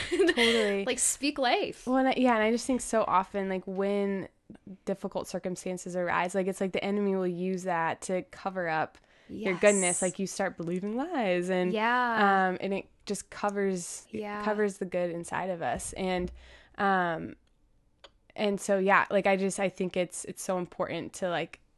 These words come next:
Speaker 2: have people speaking into your lives
Speaker 1: Yeah.
Speaker 2: and, like, being like, "No, this is who you are." And, like,
Speaker 1: Yeah.
Speaker 2: also creating space to be like, "God, like,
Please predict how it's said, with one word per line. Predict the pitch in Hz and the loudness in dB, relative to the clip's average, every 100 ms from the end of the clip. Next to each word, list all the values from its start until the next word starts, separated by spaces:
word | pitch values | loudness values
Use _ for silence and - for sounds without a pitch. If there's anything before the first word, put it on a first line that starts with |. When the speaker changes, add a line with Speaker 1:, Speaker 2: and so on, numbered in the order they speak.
| - | -14
Speaker 2:
have | - 180 175 | -4 -4 -4
people | - 180 165 165 - | -8 -10 -8 -8 -10
speaking | - - 175 156 | -16 -12 -8 -8
into | 139 185 170 | -8 -8 -8
your | 156 | -4
lives | - | -2
Speaker 1:
Yeah. | 202 196 190 | 0 0 -2
Speaker 2:
and, | 180 | -4
like, | 165 175 | -6 -6
being | 175 | -8
like, | 175 | -4
"No, | 226 294 | 0 0
this | 214 233 | 0 -2
is | 285 | -2
who | 285 | -2
you | 277 233 | 0 0
are." | 254 220 | 0 0
And, | 180 | 2
like, | 233 269 | 4 6
Speaker 1:
Yeah. | 277 214 175 - - | 6 6 2 -4 -4
Speaker 2:
also | 208 208 214 | 0 2 2
creating | 196 214 202 190 | 2 4 4 4
space | - - 180 175 - | -2 -2 -2 -2 -6
to | 180 | -4
be | 180 | -2
like, | 175 - - | -2 -6 -4
"God, | 233 233 190 | -2 0 0
like, | 190 180 | -2 -4